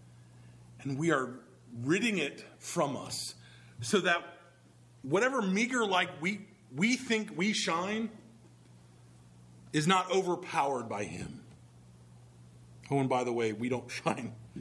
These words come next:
at all apart from him. And John, as, as he's talking again about the world,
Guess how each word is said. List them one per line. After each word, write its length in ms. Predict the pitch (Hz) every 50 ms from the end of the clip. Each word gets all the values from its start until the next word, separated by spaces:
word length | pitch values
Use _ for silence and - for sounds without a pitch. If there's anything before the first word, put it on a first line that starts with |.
| - - - - - - 131
at 100 | 120 113
all 460 | 113 113 101 92 90 90 87 - - -
apart 340 | - - - 135 113 110 -
from 180 | - - 92 -
him. 300 | - - - - - - - - - - - - - - - - - - - - - - - - - - - - - - - - - - - - - - - - - - - - - - - - - - - - - - - - - - - - - - - - - - - - - - - - - - - - - - - - 143
And 140 | 165 170
John, 360 | 147 196 208 220 220 226 220 202
as, 160 | 185 165 190
as 220 | 190 160 160 160
he's 160 | 175 170 160
talking 340 | - - 220 208 - 220 190
again 240 | 175 165 190 208 196
about 220 | 185 175 180 165
the 80 | 151 156
world, 500 | 156 180 196 190 185 180 175 170 -